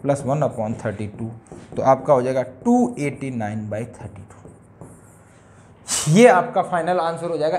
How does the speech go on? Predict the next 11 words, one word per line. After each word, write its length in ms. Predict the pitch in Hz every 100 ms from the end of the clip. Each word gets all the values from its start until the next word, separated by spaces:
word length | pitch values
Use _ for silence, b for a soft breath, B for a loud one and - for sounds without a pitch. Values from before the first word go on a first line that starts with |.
| -
एक्स 260 | 180 180 -
की 140 | 233
पावर 380 | 214 175 160 165
इलेवन 280 | 147 143 147
प्लस 300 | 143 120 127 113
वाई 160 | 107
की 140 | 101 98
पावर 360 | 101 90 -
इलेवन। 360 | 120 139 131 - - - -
क्लियर 240 | - 190 208
डियर? 300 | 196 196 196